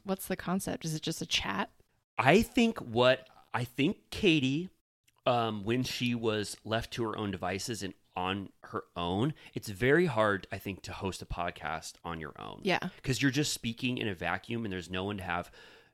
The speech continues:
Speaker 2: wonderful repartee with.
Speaker 1: Yeah.
Speaker 2: Like, you know,
Speaker 1: I
Speaker 2: sort of the
Speaker 1: know. I always think about when I listen to, shout out Danny Pellegrino,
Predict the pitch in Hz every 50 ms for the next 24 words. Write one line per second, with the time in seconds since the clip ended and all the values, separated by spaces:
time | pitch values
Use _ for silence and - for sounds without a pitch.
0 | _ - 76 95 98 98 101 - - 101 92 85 90 87 87 - - 87 82 -
1 | - - 82 82 85 90 107 131 165 180 - - 220 214 - - 165 95 90 90
2 | - - - - _ _ - 98 92 90 - - 180 180 208 247 240 190 - 214
3 | - - - - - - 185 185 - 196 208 214 - 202 190 180 170 165 160 -
4 | - 170 165 170 165 165 - - 185 170 165 - - 170 165 165 160 - _ _
5 | _ _ _ _ _ _ _ _ _ - - - 170 165 160 160 - - - 165
6 | 165 165 - - 175 165 160 165 175 170 165 165 160